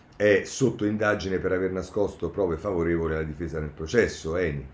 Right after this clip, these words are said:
e nei fatti, alla base del caso Storari, ci sono sempre i metodi con cui viene condotta un'inchiesta. Una crisi profonda testimoniata dal numero di magistrati,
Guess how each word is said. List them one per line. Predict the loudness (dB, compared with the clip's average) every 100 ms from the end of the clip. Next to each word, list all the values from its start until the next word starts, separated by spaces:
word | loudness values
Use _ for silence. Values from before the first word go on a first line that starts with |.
| -18 -20 -12 0
e | 2 4
nei | 4 2
fatti, | 2 0 0 -6 -6
alla | -4 -6
base | 0 0 0 -4
del | -4
caso | -4 -4 -4
Storari, | -2 0 0 -2
ci | -8
sono | -8 -8
sempre | -4 -4 -4 -4
i |
metodi | -4 -6 -6 -6
con | -6
cui | -6 -4
viene | -4 -4
condotta | -4 -4 -6 -6
un'inchiesta. | -6 -4 0 0 0 -12 -16 -12
Una | -8 -6
crisi | -6 -6
profonda | -2 -2 0 0 -2
testimoniata | -6 -10 -8 -4 -2 -2 -2
dal | -4
numero | -2 -2 -4
di |
magistrati, | -4 -6 -8 -4 -4 -4